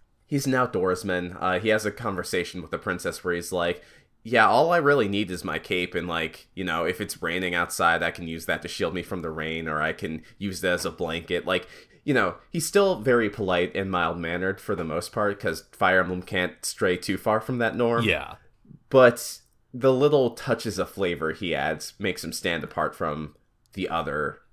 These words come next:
Speaker 1: protagonists.
Speaker 2: Yeah. And that, that comes across in Smash, and just, like, before this, the, the two Fire Emblem characters that came before were Marth and Roy,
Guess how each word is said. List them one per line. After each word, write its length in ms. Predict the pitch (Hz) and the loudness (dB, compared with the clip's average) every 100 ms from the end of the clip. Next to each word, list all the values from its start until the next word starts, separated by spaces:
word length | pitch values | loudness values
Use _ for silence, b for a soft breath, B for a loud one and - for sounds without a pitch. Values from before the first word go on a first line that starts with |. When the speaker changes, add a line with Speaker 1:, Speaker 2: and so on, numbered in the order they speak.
| _ | _
Speaker 1:
protagonists. 840 | - 90 82 78 73 71 - - - | -4 -2 -2 -2 -6 -8 -10 -10 -6
Speaker 2:
Yeah. 60 | |
And 120 | 123 123 | -4 0
that, 300 | 131 131 - _ - | 0 -2 -8 _ -8
that 240 | 117 123 | -2 -2
comes 240 | - 117 110 | -2 -6 -6
across 400 | 117 113 98 - | -6 -2 -2 -4
in 140 | 95 | -8
Smash, 480 | 85 - 104 101 - | -6 -2 -2 -2 -4
and 100 | 92 | -8
just, 180 | 92 - | -8 -6
like, 280 | 95 90 - _ 107 | -6 -6 -10 _ -4
before 360 | 131 135 180 | -2 0 0
this, 260 | 143 117 - 120 - | 0 -2 -4 -12 -10
the, 240 | 113 110 107 | -4 -2 -2
the 80 | 107 | -6
two 180 | 131 | -4
Fire 200 | 131 123 | 0 0
Emblem 160 | 117 110 | 0 -2
characters 320 | 113 104 95 | -2 -2 -4
that 80 | 90 | -8
came 160 | 98 90 | -8 -8
before 240 | 87 92 | -6 -4
were 100 | 82 | -4
Marth 300 | 82 82 78 | -4 -6 -6
and 180 | 82 71 | -10 -10
Roy, 360 | 71 - - | -10 -10 -16